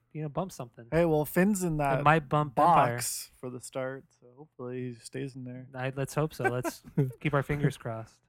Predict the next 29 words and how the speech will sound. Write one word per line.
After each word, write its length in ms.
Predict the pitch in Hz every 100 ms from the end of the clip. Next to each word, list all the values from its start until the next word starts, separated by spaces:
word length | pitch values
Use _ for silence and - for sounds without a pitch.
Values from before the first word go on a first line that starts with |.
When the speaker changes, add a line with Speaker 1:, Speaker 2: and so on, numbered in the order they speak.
| _ 123
Speaker 3:
Less 240 | 135 -
Finn, 400 | - 123 123 120 _ -
more 180 | 117
Poe. 380 | 117 113 120 120
Speaker 1:
No, 160 | 139 123
less 300 | 120 143 -
Finn, 260 | 160 143 135
less 180 | 139
Poe. 420 | - 143 127 123 - _ _ 165 - _ _ _ _ 131
Um, 460 | 127 123 123 120 _ _ -
Speaker 2:
More 340 | 135 143 143
Speaker 1:
we 120 | 139 147
might, 280 | 151 170
we 80 | 151
Speaker 2:
Kylo. 40 | 151
Speaker 1:
might, 200 | 165 160
we 120 | 151
might, 280 | 160 165 160
we 180 | 147 143
mi-, 180 | 151 147
I 120 | 151
might 440 | 147 156 180 143
bump 300 | 147 147 143 147
Empire 340 | 143 139 135
out 140 | 131 131
of 60 |
my 80 | 131
top 240 | 127 127 -
three. 180 | 151